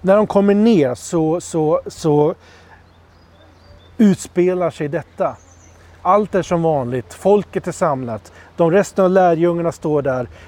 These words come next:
Lär-, lärjungarna står och diskuterar med fariseer och skriftlärde som undrar, frågar och ifrågasätter säkert. Mitt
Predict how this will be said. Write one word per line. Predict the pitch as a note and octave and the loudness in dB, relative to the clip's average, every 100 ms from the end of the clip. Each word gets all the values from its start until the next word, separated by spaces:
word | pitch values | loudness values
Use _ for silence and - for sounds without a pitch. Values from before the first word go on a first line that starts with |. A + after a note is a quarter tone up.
| - | -10
Lär-, | D#3 E3+ E3+ E3+ F#3 | 0 2 0 -2 -6
lärjungarna | F#3 F#3 F3+ F3+ F#3 F#3 | -4 -2 0 0 -2 -4
står | - | -4
och | F3 | -2
diskuterar | E3+ - F3 - E3+ F3 E3+ | -2 -4 -6 0 2 2 0
med | D#3+ D#3 | -2 -4
fariseer | F3 E3 - F3 F3+ F3+ | -2 -4 -4 -2 0 0
och | F3 | -2
skriftlärde | - F#3 - D#3 D3+ D3 | -4 -4 -4 -4 -4 -4
som | C3+ D#3 C#3+ - - | -6 -6 -8 -14 -4
undrar, | - F#3 E3+ D#3+ E3 | 0 0 0 -4 -2
frågar | G3+ F#3+ D#3 C#3 D3+ C#3+ | 0 0 0 0 -2 -2
och | - - F#3 | -10 -2 -2
ifrågasätter | F3 G3 E3+ D3+ D3 G3 - E3+ | 0 0 0 -2 -4 -4 -4 -8
säkert. | - B2+ - B2 - - - - - - - - | -6 -8 -8 -14 -16 -20 -20 -20 -20 -20 -20 -4
Mitt | E3 A3 | 0 0